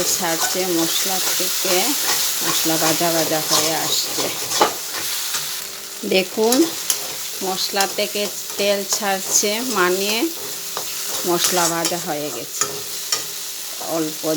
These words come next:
জল দিয়ে দিচ্ছি, এটা মাখো মাখো হবে রেসিপিটা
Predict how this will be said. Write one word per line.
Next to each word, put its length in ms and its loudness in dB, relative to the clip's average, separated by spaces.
জল 200 2
দিয়ে 180 6
দিচ্ছি, 460 4
এটা 160 0
মাখো 320 2
মাখো 280 4
হবে 220 4
রেসিপিটা 640 2